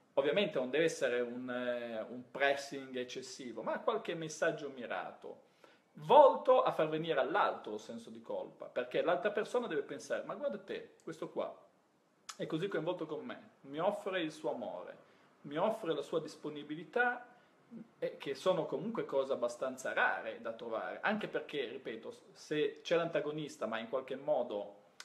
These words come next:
frequenta pure te, per fare un esempio, è perché in qualche modo l'antagonista non soddisfa tutto il suo,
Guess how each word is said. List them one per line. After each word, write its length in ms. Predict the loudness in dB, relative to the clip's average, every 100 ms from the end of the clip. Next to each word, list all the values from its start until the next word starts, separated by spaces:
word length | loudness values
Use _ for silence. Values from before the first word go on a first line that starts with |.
| -20 _ _ _ -8 -4
frequenta 460 | -2 0 0 -2
pure 300 | -2 0 0
te, 260 | 0 0 0
per 180 | -6 -6
fare 180 | -6
un 120 | -4 -6
esempio, 720 | -6 -6 -6 -2 0 0 0
è 120 | -4
perché 380 | 0 0 0 0
in 400 | 2 0 -2 -6
qualche 220 | -8 -6
modo 280 | -2 -2 -2
l'antagonista 800 | -4 -6 -8 -8 -10 -4 -4 -4
non 100 | -8
soddisfa 640 | -12 -8 -2 -2 -2 -4 -4
tutto 720 | -8 -18 -8 -2 2 2 0
il 180 | -8
suo, 560 | -14 -6 2 4 4